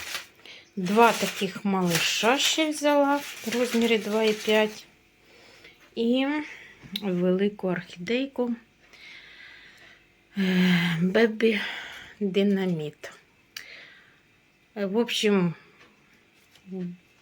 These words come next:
у Оксани Кольяк, по-моєму, так її фамілія, було таке предзамовлення. Вона завозила два рази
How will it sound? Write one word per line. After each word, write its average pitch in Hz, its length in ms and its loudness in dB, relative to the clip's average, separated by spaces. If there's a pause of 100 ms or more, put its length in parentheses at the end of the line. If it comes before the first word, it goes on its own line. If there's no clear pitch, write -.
(220)
у 226 260 0
Оксани 196 580 0 (120)
Кольяк, 175 1200 -4
по-моєму, 170 400 -4
так 180 380 -8
її 180 120 -8
фамілія, 185 680 -2 (1600)
було 185 880 2 (1500)
таке 156 460 -2 (420)
предзамовлення. 202 1300 2
Вона 175 320 -2
завозила 160 720 -6
два 165 280 -4
рази 151 420 -8